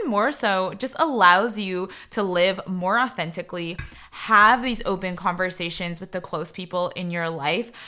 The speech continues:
so that you can just come from s-, this place of less overwhelm, more joy, and more peace in your daily life, in your schedules.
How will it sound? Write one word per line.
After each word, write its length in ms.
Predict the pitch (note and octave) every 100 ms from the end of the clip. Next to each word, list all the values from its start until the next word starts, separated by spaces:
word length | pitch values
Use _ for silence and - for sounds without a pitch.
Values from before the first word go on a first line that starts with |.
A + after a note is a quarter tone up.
| -
so 160 | - C4
that 180 | B3+ A3+
you 180 | B3
can 680 | A#3+ - A#3 B3 B3+ A#3 A3+ A3+ - -
just 240 | A3 G#3+ -
come 440 | - A#3 G#3+ G3
from 280 | G3+ F#3+ F#3
s-, 280 | F#3 - - F#3
this 240 | F#3+ -
place 480 | - - G3 G#3 -
of 300 | F#3 F3+ E3
less 440 | F#3+ F#3+ B3 - - -
overwhelm, 800 | F3+ F3+ A3 A3+ B3 C4 C4+ C4+ - - -
more 460 | F3+ F#3 F#3+ G#3+ G#3
joy, 720 | F#3 - F3+ F3+ F#3 G#3 G#3
and 220 | F#3+ F#3
more 240 | F3 F3+ F3+
peace 720 | - - B3+ E3+ F3+ - - - - _ -
in 260 | A3 A3+
your 160 | A3 F#3+
daily 360 | F3+ D#3+ D3+ C#3
life, 440 | G2 F#2 E3+ - _ -
in 220 | G#3+ A3+
your 160 | G#3+ F3
schedules. 760 | - - D#3 - E2 D2 -